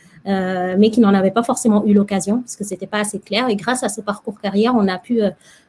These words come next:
transformer cette personne, euh, enfin l'aider à se reconvertir vers le job de Product Manager. Euh, donc, en plus de ce côté, effectivement, parcours carrière très clair, c'est vrai qu'elle était hyper motivée. Donc ça, c'est, euh, un élément de base, euh,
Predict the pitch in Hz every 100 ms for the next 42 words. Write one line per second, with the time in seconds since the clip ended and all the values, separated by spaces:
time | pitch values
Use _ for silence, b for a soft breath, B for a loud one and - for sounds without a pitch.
0 | _ - 240 247 247 240 240 247 214 208
1 | - 247 208 196 196 202 202 220 240 208
2 | 208 202 202 202 196 - 202 202 196 190
3 | 190 190 185 - 202 185 196 175 175 208
4 | 247 254 _ _ _ 214 196 185 185 202
5 | 208 - _ _ 247 262 247 262 - 220
6 | 220 466 254 247 247 220 220 - 226 226
7 | 240 233 226 - 220 226 208 208 - 226
8 | 247 247 240 202 220 196 175 - 202 202
9 | 208 214 220 226 196 - 208 220 185 180
10 | 185 180 - _ _ 190 190 202 202 202
11 | 190 196 208 208